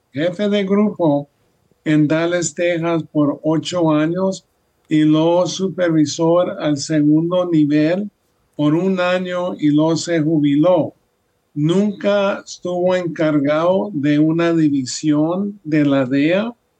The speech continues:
Y entonces, ah, tiene, eh, él no tiene mucho conocimiento. Y te digo esto, que nunca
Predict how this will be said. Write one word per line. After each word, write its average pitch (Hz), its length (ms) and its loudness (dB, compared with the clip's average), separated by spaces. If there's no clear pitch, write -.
Y 165 60 -2
entonces, 180 800 -2
ah, 156 440 0
tiene, 190 360 -2
eh, 180 260 -4
él 190 460 2
no 190 180 0
tiene 190 260 0
mucho 190 440 0
conocimiento. 156 1300 0
Y 165 260 0
te 160 160 0
digo 180 380 2
esto, 170 540 -2
que 156 260 0
nunca 170 920 0